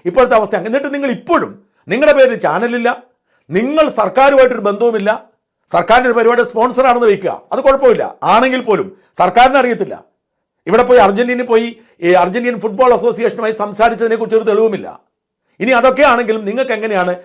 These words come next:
Department of Sports, Government of Kerala എന്ന റിപ്പോർട്ടർ ചാനലിൻ്റെ ഒരു വണ്ടിയിൽ ബോർഡ് വെക്കാൻ കഴിയുന്നത്? അതും ഈ നാട്ടിൽ പരസ്യമായി ആ വണ്ടി ഓടുകയാണ്, ചീഫ് സെക്രട്ടറി പോയി പരിശോധിക്കുകയാണ്,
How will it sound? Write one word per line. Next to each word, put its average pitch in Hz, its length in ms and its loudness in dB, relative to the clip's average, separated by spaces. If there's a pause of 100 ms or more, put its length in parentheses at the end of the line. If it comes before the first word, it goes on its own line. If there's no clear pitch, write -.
(220)
Department 208 500 0
of 175 80 0
Sports, 170 320 -6
Government 190 340 -2
of 151 120 -6
Kerala 180 320 -2
എന്ന 170 160 -4
റിപ്പോർട്ടർ 196 340 -6
ചാനലിൻ്റെ 170 420 -2 (300)
ഒരു 160 160 -6
വണ്ടിയിൽ 175 400 -2 (460)
ബോർഡ് 196 240 0
വെക്കാൻ 185 260 -2
കഴിയുന്നത്? 175 380 -4
അതും 247 160 -2 (120)
ഈ - 20 -4 (120)
നാട്ടിൽ 220 280 -2 (340)
പരസ്യമായി 233 600 0 (300)
ആ 180 100 4
വണ്ടി 233 260 0
ഓടുകയാണ്, 247 420 2 (880)
ചീഫ് 226 200 -2
സെക്രട്ടറി 269 300 2
പോയി 262 120 6
പരിശോധിക്കുകയാണ്, 247 600 0